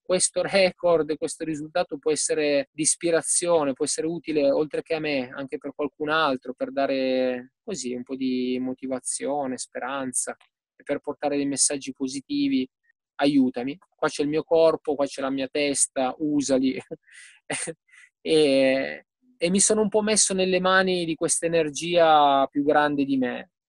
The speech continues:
e, e l'ho sentita davvero entrare, nel senso che sembrava quasi essere un burattino, eh, dove i fili che mi muovevano erano nelle mani di qualche cosa di più grande di me.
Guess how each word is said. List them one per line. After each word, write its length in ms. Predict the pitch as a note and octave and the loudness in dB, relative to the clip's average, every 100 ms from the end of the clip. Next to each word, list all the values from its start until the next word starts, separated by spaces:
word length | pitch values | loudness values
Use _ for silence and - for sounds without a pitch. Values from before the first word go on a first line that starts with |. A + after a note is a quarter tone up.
| - | -12
e, 340 | D3+ D3 D3+ | -6 -4 -4
e 60 | E3 | 0
l'ho 140 | F#3 | 0
sentita 520 | F3+ F#3 E3+ G3+ - | 2 -2 -4 -4 -2
davvero 360 | E3+ E3 D#3+ D#3 | 0 2 2 2
entrare, 560 | D3 C3+ C#3+ B2 A#2+ B2 | 0 0 0 0 -2 -4
nel 140 | B2+ | -6
senso 320 | - C#3 - | -8 -10 -10
che 400 | C3 C#3 C3 B2+ - _ _ _ _ _ _ _ | -4 0 2 0 -4 _ _ _ _ _ _ _
sembrava 340 | - E3+ F3+ F3+ | -6 2 4 4
quasi 220 | G#3 G3+ | 2 2
essere 240 | E3+ - | 0 0
un 80 | F3 | -2
burattino, 880 | E3 F3+ D#3 _ G3 G#3 F#3 D#3 - _ _ _ E3 | 2 2 2 _ -4 2 4 4 0 _ _ _ -8
eh, 840 | E3+ D3 C#3+ C#3 C#3 C3+ C3+ C3 C#3+ | -4 0 2 4 4 4 2 -2 -6
dove 840 | D#3 C#3 D#3 C#3+ D3+ D3 C#3+ C#3+ | -6 2 2 4 4 6 4 4
i 180 | D3 E3 | 2 -2
fili 640 | - - F#3 F#3 F3+ F3+ D#3+ | -6 -6 -6 -6 -4 -6 -6
che 100 | D#3+ | -6
mi 120 | D#3 | -4
muovevano 600 | D#3+ D3+ F3+ F3+ E3+ D3 | -2 2 2 2 0 2
erano 300 | C#3+ C#3 C#3 | 0 0 -4
nelle 220 | C#3+ C#3 | -2 -2
mani 240 | C#3+ C#3+ C#3 | 0 -2 -2
di 100 | C3+ | -4
qualche 280 | C#3+ - | -8 -10
cosa 260 | _ C#3 C3 | _ -8 -6
di 60 | C3 | -6
più 120 | C3+ | -4
grande 380 | C#3 C3+ C3+ C3 | -2 -2 -2 -4
di 100 | C3 | -4
me. 240 | B2+ A#2 | -4 -8